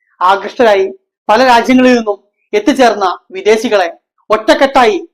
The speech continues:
നേരിട്ട ചരിത്രവും കേരളത്തിനുണ്ട്. ഇന്ത്യയിലെ മറ്റു സംസ്ഥാനങ്ങളെ അപേക്ഷിച്ച് വിദ്യാഭ്യാസം, ആരോഗ്യം, സാക്ഷരത തുടങ്ങി പല കാര്യങ്ങളിലും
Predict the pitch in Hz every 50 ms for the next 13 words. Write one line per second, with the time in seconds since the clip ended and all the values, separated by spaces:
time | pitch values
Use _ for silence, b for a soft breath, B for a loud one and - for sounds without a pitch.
0 | _ - 190 196 208 220 220 247 226 208 190 185 185 190 180 160 165 - _ _
1 | - 175 165 165 175 175 185 165 151 147 151 151 151 _ _ _ _ _ _ _
2 | _ _ _ _ _ _ _ _ - 214 220 220 254 254 247 226 220 233 226 -
3 | _ _ _ _ - 220 240 277 277 285 262 262 - 285 277 277 285 285 277 254
4 | 233 254 254 403 453 - 233 208 208 - _ _ _ _ _ _ _ 202 226 226
5 | 262 269 269 269 262 254 233 - 226 214 226 - _ _ _ _ - 190 196 220
6 | 240 262 277 269 262 247 220 202 - _ _ _ _ _ _ - - 226 240 233
7 | 302 294 294 294 277 269 247 226 220 208 190 - _ _ _ _ _ - 202 202
8 | 240 269 262 233 226 226 220 208 196 196 190 180 -